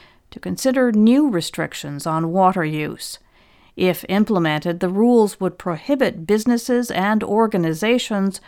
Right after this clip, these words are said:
from watering ornamental grass. The governor also called on local water agencies to tighten conservation measures.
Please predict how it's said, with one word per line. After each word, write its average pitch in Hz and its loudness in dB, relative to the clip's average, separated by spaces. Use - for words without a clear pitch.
from 185 -4
watering 220 2
ornamental 214 2
grass. 190 -2
The - -4
governor 170 4
also 180 4
called 160 -2
on 165 2
local 170 2
water 180 2
agencies 175 -2
to 208 -6
tighten 190 -4
conservation 180 -2
measures. 147 -6